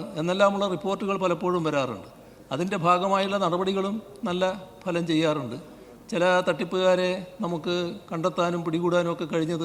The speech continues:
അതിൻ്റെ ഭാഗമായിട്ടാണല്ലോ. അപ്പോൾ അത്തരം നടപടികൾ തുറന്നു പോകുന്നുണ്ട്. പക്ഷേ ഒരു ഭാഗം നമ്മുടെ സമൂഹം പൊതുവിൽ ശ്രദ്ധിക്കേണ്ടതായിട്ടുണ്ട്. അത് ഇത്തരം തട്ടിപ്പുകാർ നൽകുന്ന മോഹന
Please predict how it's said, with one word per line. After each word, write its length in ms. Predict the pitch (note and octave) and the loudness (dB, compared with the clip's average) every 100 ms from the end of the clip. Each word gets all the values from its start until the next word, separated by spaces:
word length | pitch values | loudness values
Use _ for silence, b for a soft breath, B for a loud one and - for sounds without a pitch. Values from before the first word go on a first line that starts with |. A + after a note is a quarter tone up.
| E3+ | -2
അതിൻ്റെ 200 | E3 E3 D#3+ | -2 0 2
ഭാഗമായിട്ടാണല്ലോ. 720 | E3 E3 D#3+ - A#2+ G2+ F2 - - B B B | 2 2 0 0 -4 -4 -12 -20 -20 B B B
അപ്പോൾ 140 | - C#3 | -4 -2
അത്തരം 240 | B2+ F#3 G#3 | 0 0 2
നടപടികൾ 400 | G3 F#3+ G3 G3+ G#3 | 2 0 0 -2 -2
തുറന്നു 240 | F#3+ F#3 G3 | -2 -2 0
പോകുന്നുണ്ട്. 480 | F#3 F3+ D#3+ B2+ A#2 G#3 - - - - | 0 0 0 -2 -4 -8 -12 -20 -20 -10
പക്ഷേ 220 | - - G3+ A#3+ - B B B - D3 | -6 -4 -4 -6 -14 B B B -6 0
ഒരു 120 | E3+ F#3 | 2 4
ഭാഗം 300 | F#3 F#3+ G#3 G3+ | 4 4 2 0
നമ്മുടെ 260 | F#3 F#3+ G3 F#3 | 0 0 0 0
സമൂഹം 360 | D#3+ E3 F3 F#3 E3 | 0 0 0 -2 -2
പൊതുവിൽ 280 | D#3 F3 F3 | 0 0 -2
ശ്രദ്ധിക്കേണ്ടതായിട്ടുണ്ട്. 920 | G3+ C#3+ D#3 D#3+ C#3+ C3 B2 A2 G#2 - - - B B B - - F3 | -4 -4 -2 -2 -2 -2 -4 -6 -16 -18 -20 -20 B B B -20 -14 -6
അത് 140 | F3 G#3 G3+ G3 - | -2 -2 -2 -4 -6
ഇത്തരം 280 | D#3 G#3+ A3 A3 | -4 -2 0 2
തട്ടിപ്പുകാർ 580 | F3 G#3 F#3+ G#3+ G#3 G#3 G3+ F#3 | 2 0 -2 2 4 2 0 -2
നൽകുന്ന 380 | F3 F#3 F3 F#3 F#3 - - G#3+ | -2 -2 0 0 -2 -6 -6 -4
മോഹന 300 | G#3 F3 | 0 2